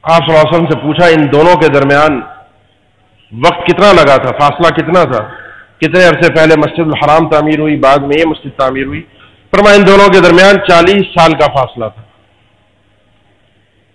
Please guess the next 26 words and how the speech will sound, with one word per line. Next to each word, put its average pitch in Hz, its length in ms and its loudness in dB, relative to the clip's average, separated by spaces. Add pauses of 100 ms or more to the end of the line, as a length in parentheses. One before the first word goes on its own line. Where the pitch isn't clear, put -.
(1500)
مسجد 165 360 -4
الحرام 170 420 2
بنائی 165 260 2
تھی 180 140 -4
جناب 165 280 2
ابراہیم 151 420 -2
علیہ 135 200 -4
السلام، 110 280 -10 (1160)
اور 165 160 0
روایات 175 600 2
سے 190 60 2
ہمیں 196 160 2
پتہ 180 280 0
چلتا 185 260 0
ہے 190 60 4
بیت 170 300 0
المقدس 180 480 -2
کی 180 100 -2
تعمیر 170 420 0
ہوئی 180 280 -2 (180)
جناب 175 300 2
سلیمان 175 540 2
علیہ 160 240 0
السلام 143 320 -4
نے 123 100 -12
کی، - 140 -20